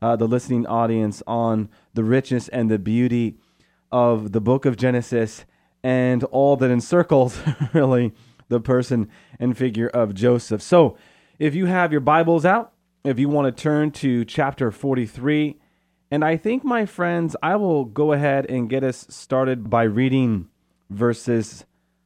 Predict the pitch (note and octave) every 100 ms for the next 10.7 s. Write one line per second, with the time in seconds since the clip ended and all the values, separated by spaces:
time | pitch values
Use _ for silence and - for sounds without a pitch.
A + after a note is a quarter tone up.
0 | _ G#2+ A2+ A2 A2+ - B2+ A#2 G#2+ A#2
1 | G#2+ G2+ G2 - _ - - - G3 -
2 | - - F3 F3 E3+ E3+ D#3+ - C#3+ C3+
3 | - - C3+ C3 C3 A#2+ A2 - A#2+ G2+
4 | F#2+ F#2 G2+ F#2 F2 B2 G#2 G#2 D#3 E3
5 | A#2+ A#2 A#2+ A2+ G#2 _ _ _ - G#2+
6 | A2 - G2+ - - C#3 - - B2 G#2+
7 | G2 - G#2 F#2+ F2 G2 E2 C2 - _
8 | _ _ _ _ _ _ C3 E3+ C3 F3+
9 | C4+ C4+ B3 - G#3 G3 D#3 E3+ D#3+ E3
10 | D#3+ C#3 C#3 - G2 F2+ A#2+